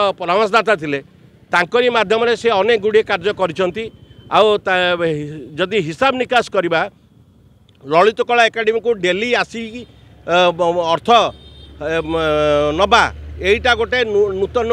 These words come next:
ଘଟଣା। ବାଲ-, ମାନେ, ସେଥିରେ ତାଙ୍କ ବାଇଲେରେ ଅଛି, ସଭାପତି କେବଳ ପ୍ରିଜାଇଡ୍ ଓଭର ଦି ମିଟିଂ,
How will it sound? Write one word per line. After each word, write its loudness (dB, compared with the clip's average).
ଘଟଣା। -6
ବାଲ-, 2
ମାନେ, 2
ସେଥିରେ -4
ତାଙ୍କ -4
ବାଇଲେରେ 2
ଅଛି, -2
ସଭାପତି -2
କେବଳ -2
ପ୍ରିଜାଇଡ୍ 2
ଓଭର -2
ଦି -4
ମିଟିଂ, -10